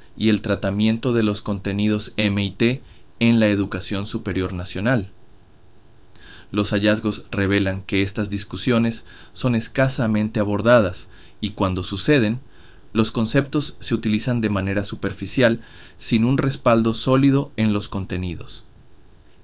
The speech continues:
El estudio subraya la necesidad de replantear la formación profesional actualmente orientada hacia una perspectiva disciplinar,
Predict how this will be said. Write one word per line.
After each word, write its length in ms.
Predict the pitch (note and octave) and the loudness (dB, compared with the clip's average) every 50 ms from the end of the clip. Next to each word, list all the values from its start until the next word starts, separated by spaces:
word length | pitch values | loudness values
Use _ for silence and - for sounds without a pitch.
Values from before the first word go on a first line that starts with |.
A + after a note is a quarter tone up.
| - - - | -20 -6 -2
El 160 | G#2+ G#2 G2+ | 0 0 0
estudio 400 | G2 F#2+ - - C#3+ D3 D3+ D3+ | 0 -2 -2 2 2 4 4 2
subraya 480 | C#3+ - B2 G#2 G#2 G#2 G2+ G#2 A#2 A#2 | 2 -2 -4 -2 0 0 0 2 2 0
la 120 | A#2 G#2+ | 0 0
necesidad 600 | G2 G2 F#2 F#2 F#2 F2+ - G#2 G2+ A2 A#2 C3 | -2 -4 -6 -8 -10 -6 -4 -4 0 0 0 0
de 180 | C3 C3+ B2 A2 | 0 0 -2 0
replantear 640 | G2+ G#2+ G2+ - G2+ F#2+ F#2+ F#2 - G#2 G#2 G#2+ A2+ | 0 -2 -2 -2 -4 -4 -4 -2 -2 0 0 0 0
la 80 | G#2 | -2
formación 540 | G2+ - G2 G2 F#2+ F#2 - - G#2+ G2 G2+ | -4 -4 -6 -6 -6 -6 -6 -4 -4 -4 -4
profesional 680 | G2+ G#2 G2 G2+ F#2 - G2+ G2+ G#2 G#2+ A2 A#2 A#2 - - - - - - - - | -4 -6 -6 -6 -8 -6 -4 -2 -2 0 0 -2 -4 -6 -10 -10 -10 -8 -8 -8 -4
actualmente 680 | - G2 G2+ - - A#2+ A#2+ C3+ C#3+ C#3+ C#3 C3+ C#3 | -4 -4 -4 -2 0 2 2 2 2 0 -2 -2 -2
orientada 640 | B2+ A2 G#2+ G2+ G2 F#2+ G#2 G2+ G#2 G#2 A2 A#2+ - - - - - - - | -2 -2 -2 -4 -4 0 0 2 2 2 0 -2 -4 -6 -12 -16 -18 -12 -8
hacia 320 | F#2+ F#2+ G2 - A2 G2+ | -8 -8 -6 -4 -2 0
una 300 | G#2 A2+ A#2 A#2 A2+ A2+ | 0 0 0 0 -2 -2
perspectiva 760 | - G#2 G2 G2 - - - F#2+ - - - A2 A2 G#2+ G#2+ | -4 -4 -4 -4 -4 -6 -6 -8 -8 -6 -2 0 0 2 0
disciplinar, 760 | G2+ G2+ G2 G2 - G2+ - - G2+ F#2 F2 E2+ D#2 D2+ - | 0 -2 -4 -6 -6 -6 -6 -4 -4 -4 -4 -6 -6 -8 -12